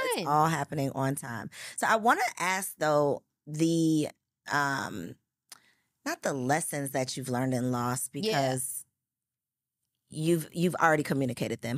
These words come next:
Speaker 1: Who you became is what you, is what you
Speaker 2: Yeah.
Speaker 1: got out of it, right?
Speaker 2: Yeah.
Speaker 1: But what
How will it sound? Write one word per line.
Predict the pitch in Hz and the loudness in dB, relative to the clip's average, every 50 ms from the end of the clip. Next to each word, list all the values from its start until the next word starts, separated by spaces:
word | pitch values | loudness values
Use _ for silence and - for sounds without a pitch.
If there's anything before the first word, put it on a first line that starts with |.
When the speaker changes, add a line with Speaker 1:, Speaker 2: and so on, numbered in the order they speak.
| 147 - | 0 2
Speaker 1:
Who | 226 226 | 2 4
you | 202 185 196 180 | 4 4 2 2
became | 147 151 135 - - - 190 170 156 147 135 123 113 104 - 76 - - _ - | 2 0 -2 -2 -4 -4 -4 -2 -2 -2 -2 -2 -4 -6 -8 -12 -14 -18 _ 0
is | 151 143 143 | 0 0 2
what | 135 135 131 - - | -2 -6 -6 -4 -6
you, | 143 131 135 131 123 104 - - _ - | -4 -2 -2 -2 -2 -4 -6 -12 _ -4
is | 160 170 - | -2 -2 0
what | 175 170 - 170 165 | 0 -2 -2 -2 -4
you | 160 143 | -4 -2
Speaker 2:
Yeah. | 143 135 139 | 0 0 0
Speaker 1:
got | 139 | 2
out | 127 120 107 | 0 -2 -2
of | 110 113 92 | -4 -6 -6
it, | 92 - | -6 -2
right? | - 143 156 156 156 170 | 0 2 2 2 0 -2
Speaker 2:
Yeah. | 165 156 156 170 170 _ _ _ - - _ _ - | -4 -8 -10 -12 -16 _ _ _ -20 -20 _ _ 4
Speaker 1:
But | 190 180 143 160 | 4 4 6 2
what | 170 160 156 170 196 247 302 320 | -4 -2 4 6 6 6 6 4